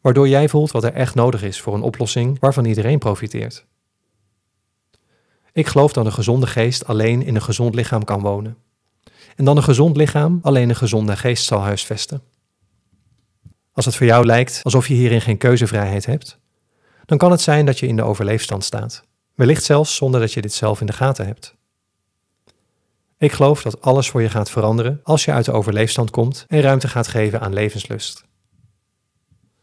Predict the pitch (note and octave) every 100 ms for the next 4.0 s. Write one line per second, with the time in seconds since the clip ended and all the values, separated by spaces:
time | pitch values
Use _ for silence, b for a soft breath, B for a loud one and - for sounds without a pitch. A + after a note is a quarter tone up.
0 | _ _ _ _ _ A#2+ G#2+ A2+ A2+ -
1 | A#2+ A#2 G#2+ A#2+ G#2+ G#2 G#2+ G2+ A2+ G#2
2 | A#2+ B2+ C#3+ - G#2+ - G#2+ A2 A#2+ A2
3 | B2+ D3+ A#2 G#2+ G#2 G2+ A#2 B2+ A2